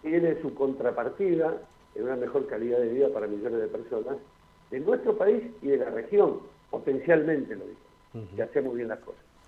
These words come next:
Speaker 1: Entonces, esto es una, un combo que tenemos que manejar todos los días, eh, porque no es una industria, eh, que no impacta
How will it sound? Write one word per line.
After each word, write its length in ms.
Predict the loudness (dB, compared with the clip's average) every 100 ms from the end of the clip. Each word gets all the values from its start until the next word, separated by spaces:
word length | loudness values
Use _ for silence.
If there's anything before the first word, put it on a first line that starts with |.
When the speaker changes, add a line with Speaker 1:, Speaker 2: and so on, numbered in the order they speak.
| _ -20 -12
Speaker 1:
Entonces, 360 | 0 4 6 6
esto 160 | 4
es 100 | 2
una, 380 | 6 6 6 4
un 160 | 2 2
combo 560 | 4 4 4 2 2
que 100 | 0
tenemos 320 | -2 -2 -2
que 80 | -2
manejar 500 | 0 0 2 0 2 6
todos 200 | 8 8
los 140 | 6
días, 280 | 4 2 0 -6 -20 -20 _ _ -20 _
eh, 220 | -10 -8 -6
porque 280 | -6 -2 6
no 160 | 10
es 140 | 10 8 2 -8
una 180 | -4 -2
industria, 560 | 0 -2 -2 4 4 4 -4 -18 -20 -20 -16
eh, 420 | -8 -8 -6 -10 -6
que 120 | -2 2
no 120 | 4
impacta 840 | 4 2 4 4 2 0 0 -2